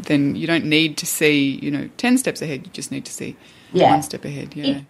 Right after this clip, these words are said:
Speaker 2: I guess it's, it's, it's like, where are you now? And, and, and if where you are now is having a ham and cheese sandwich with white bread for lunch,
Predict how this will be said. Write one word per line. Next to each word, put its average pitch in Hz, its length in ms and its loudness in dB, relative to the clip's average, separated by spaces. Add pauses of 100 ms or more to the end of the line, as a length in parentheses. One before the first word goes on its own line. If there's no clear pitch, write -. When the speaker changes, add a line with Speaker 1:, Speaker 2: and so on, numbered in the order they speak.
Speaker 2:
I 294 100 2
guess 330 220 0
it's, - 180 -2
it's, - 280 -2
it's 226 220 0
like, 220 240 2
where 294 320 4
are 233 200 4
you 196 180 -4
now? 170 400 2
And, 170 220 0
and, 202 220 -2
and 220 180 0
if 294 260 0
where 294 180 2
you 247 220 0
are 202 180 4
now 180 360 2
is 170 140 0
having 170 580 2
a 165 400 0 (400)
ham 269 280 2
and 247 180 2
cheese 208 460 -2
sandwich 180 500 2
with 175 140 0
white 190 320 2
bread 175 280 2
for 185 120 -6
lunch, 165 540 0